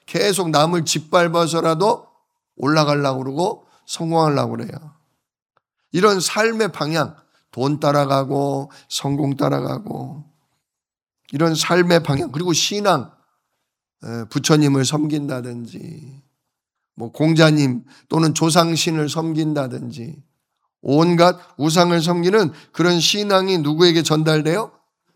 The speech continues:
자녀에게 전달되는 거예요. 그 대부분 그러잖아요. "우리 집안은 예전부터 예수님을 믿었습니다.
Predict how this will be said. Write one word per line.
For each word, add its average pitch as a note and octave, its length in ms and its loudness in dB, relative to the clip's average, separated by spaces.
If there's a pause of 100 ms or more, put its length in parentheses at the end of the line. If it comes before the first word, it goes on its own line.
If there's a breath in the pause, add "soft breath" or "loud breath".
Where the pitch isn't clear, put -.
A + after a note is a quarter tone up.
자녀에게 G#3 520 2
전달되는 D3+ 680 -2
거예요. C#3+ 520 -20 (1120)
그 D3+ 240 -6
대부분 D#3+ 400 0
그러잖아요. C3 320 -8 (120 loud breath)
"우리 F3+ 380 0
집안은 D#3+ 640 2 (180 loud breath)
예전부터 C#3+ 920 0 (1120)
예수님을 D3+ 580 0
믿었습니다. C3 720 -10